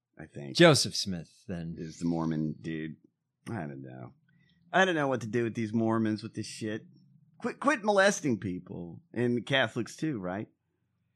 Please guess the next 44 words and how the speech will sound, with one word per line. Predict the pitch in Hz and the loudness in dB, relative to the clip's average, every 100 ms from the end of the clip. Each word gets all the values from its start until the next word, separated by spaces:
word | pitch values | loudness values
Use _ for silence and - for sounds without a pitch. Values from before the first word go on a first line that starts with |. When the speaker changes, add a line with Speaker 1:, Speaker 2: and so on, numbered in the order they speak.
| _ _ _ _ _ - | _ _ _ _ _ -8
Speaker 2:
Uh, | 139 139 | -2 2
Speaker 1:
Why | 123 | 6
don't | 240 220 | 6 6
they | 214 | 4
have | 208 196 | 6 6
a | |
rule | 196 214 214 | 4 2 2
against | 143 92 - - | -2 -2 -6 -10
it? | - | -6
Do | 147 | -2
they | 185 | 2
have | 214 226 | 4 4
a | |
rule | 196 185 196 190 | 4 4 4 4
where | 165 | 2
it | 160 | 2
says, | 156 160 156 151 - - - _ | 2 4 4 -2 -10 -20 -20 _
"Thou | 107 160 190 | 2 6 6
shalt | - 196 180 180 | 6 6 6 6
not | 160 156 156 | 4 4 2
diddle | 143 175 170 | 0 2 2
children"? | - 185 190 220 285 262 214 _ _ _ _ _ _ _ | 2 2 2 2 0 0 -4 _ _ _ _ _ _ _
Thou | 131 170 | 4 6
shalt | 180 226 247 | 8 10 12
Speaker 2:
No, | |
Speaker 1:
not | 320 349 294 | 12 12 12
Speaker 2:
but | 247 - | 10 8
you | 233 | 6
can't | - 247 | 6 6
say | 165 226 202 | 8 8 8
fuck. | - 262 269 - - - _ - | 10 12 12 8 0 -14 _ -16
Speaker 1:
<laughs> | - _ - - | -16 _ -10 -2
That's | - 302 269 | 0 0 2
right. | 269 196 117 - _ _ _ _ _ _ _ - | 4 4 4 -2 _ _ _ _ _ _ _ -6
You | 233 247 247 202 233 | -4 -2 -4 0 2
can't | 247 277 302 311 | 4 6 6 6
use | 330 262 | 4 4
birth | 208 240 233 | 6 8 8
control. | - 196 190 180 180 | 6 2 8 10 10
You | 175 | 6
Speaker 2:
Yeah. | 185 170 | 4 6
Speaker 1:
can't | 208 233 190 | 6 4 2
say | 226 208 | 4 4
fuck. | 170 202 180 131 127 - | 2 6 8 8 4 -4